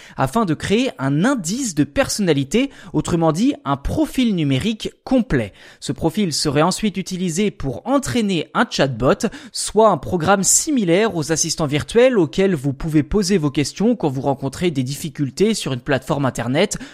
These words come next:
comme par exemple la caf ou les impôts en France.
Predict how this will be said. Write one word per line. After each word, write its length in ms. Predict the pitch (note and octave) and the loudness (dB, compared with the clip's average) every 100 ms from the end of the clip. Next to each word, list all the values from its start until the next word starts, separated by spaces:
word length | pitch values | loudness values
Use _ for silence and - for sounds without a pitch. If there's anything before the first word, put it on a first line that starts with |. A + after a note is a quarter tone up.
| F#3 | -6
comme 140 | C3+ A2 | -4 -2
par 160 | B2 B2 | -4 -4
exemple 500 | A2+ E3 G3 F3+ - | -2 -2 0 -2 0
la 220 | D3 C3+ | 0 0
caf 400 | - G3 G#3 - | 2 0 0 -6
ou 140 | A#3 A#3+ | 0 0
les 200 | A3 E3 | 2 0
impôts 340 | C3+ F3 G#3 | 2 0 0
en 100 | F3 | -4
France. 480 | E3+ - - - | -6 -12 -12 -14